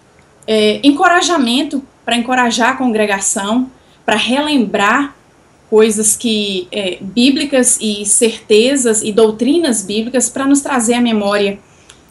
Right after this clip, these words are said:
textos que às vezes nós passamos despercebidos durante a semana. A-, eu acho que como uma forma de exor-, é,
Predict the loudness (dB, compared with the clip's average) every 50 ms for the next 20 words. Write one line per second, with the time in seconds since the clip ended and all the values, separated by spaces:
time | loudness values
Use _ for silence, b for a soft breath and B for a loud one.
0 | _ _ 4 6 6 6 6 4 0 -2 -2 0 0 2 2 2 2 2 2 2
1 | 2 -2 -2 -2 -2 -2 -2 -4 -2 0 0 0 2 0 -2 -2 -2 -2 -2 -2
2 | -2 -2 -2 -2 -2 0 0 0 0 0 0 0 -2 -2 -2 -2 -2 -2 -2 0
3 | 0 0 0 -2 -4 B B B B B B B B B _ -2 0 0 0 -2
4 | -2 0 2 2 2 2 0 -2 -2 -2 0 0 2 0 0 0 -2 -2 0 0
5 | 2 2 2 2 2 0 -2 -4 -2 0 0 2 2 2 0 -2